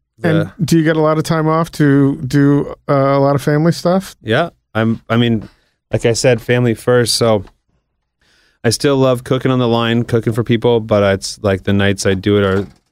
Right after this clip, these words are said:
Speaker 1: you know, dwindling. Uh, and so I work, like, two, two or three service nights, time shifts. Um,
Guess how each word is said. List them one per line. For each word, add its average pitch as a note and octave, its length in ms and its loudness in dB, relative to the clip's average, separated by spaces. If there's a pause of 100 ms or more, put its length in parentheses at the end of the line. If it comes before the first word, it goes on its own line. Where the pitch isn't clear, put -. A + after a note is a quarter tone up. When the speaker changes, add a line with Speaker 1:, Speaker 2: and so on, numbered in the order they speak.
(140)
Speaker 1:
you F#2+ 80 -8
know, F2+ 160 -8 (360)
dwindling. G2 680 -2 (140)
Uh, F#2 500 0 (840)
and F#2 100 -8
so G#2+ 160 -2
I G2+ 40 0
work, G#2 300 0
like, G2 300 -2 (140)
two, A#2 440 0 (560)
two C3 160 2
or A#2 80 2
three G#2 440 0 (1040)
service G#2 540 -2
nights, G2+ 340 -2 (100)
time G#2 220 -2
shifts. - 480 -4 (880)
Um, G2 480 0